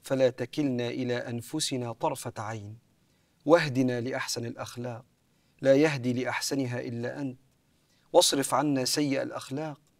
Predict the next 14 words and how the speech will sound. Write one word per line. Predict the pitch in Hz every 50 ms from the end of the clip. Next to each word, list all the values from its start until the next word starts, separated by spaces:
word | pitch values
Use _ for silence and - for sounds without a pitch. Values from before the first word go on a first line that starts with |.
| _ _ _ _ _ _ _ _
لا | - 131 139 139
يصرف | 139 143 147 - - - 143 131 131 - - 139
عنا | 123 127 160 170 156 143 135 131 127
سيء | 123 - - 175 175 156 139 135 135 - 135
الأخلاق | 131 120 135 131 - - 143 151 160 156 - - 147
إلا | 139 156 147 147 143 139 135 156 170 175
أنت، | 180 165 147 135 - - - _ _ _ _ _ _ _ _ _ _ -
وأصلح | - 143 156 151 - - 135 131 135 - 131
لنا | 135 131 127 123 117
ديننا | 113 117 131 131 120 120 117 120
الذي | 117 113 117 135 135 117 131 131 127
هو | 110 120 127 135
عصمة | 127 127 190 - - - - 143 131 - - -
أمرنا، | 165 175 170 147 131 135 127 120 110 -